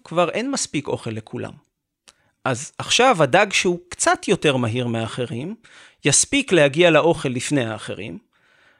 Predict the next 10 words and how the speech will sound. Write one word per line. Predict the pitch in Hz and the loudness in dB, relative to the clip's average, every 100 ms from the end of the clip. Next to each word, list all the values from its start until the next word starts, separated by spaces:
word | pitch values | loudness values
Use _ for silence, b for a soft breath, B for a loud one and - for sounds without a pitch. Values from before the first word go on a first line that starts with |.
| b | b
ובמקרה | 120 120 127 123 139 147 | -4 0 -2 0 2 4
הזה | 135 123 151 | 4 4 4
האנלוגיה | 139 131 127 139 151 135 127 | 4 2 4 4 2 2 0
שלנו | - 131 135 131 | 2 2 2 0
זה | 117 127 | 0 0
התדרים | 123 147 123 131 131 165 151 | 0 0 2 2 2 2 2
והיכולת | 123 123 123 123 147 135 156 156 151 151 | 2 2 2 0 -2 -4 2 2 2 0
של | 139 127 | -2 0
המגבר | 123 123 113 143 131 | -2 -4 0 0 0
להגביר. | 117 113 113 117 151 | -4 -6 -8 -8 -6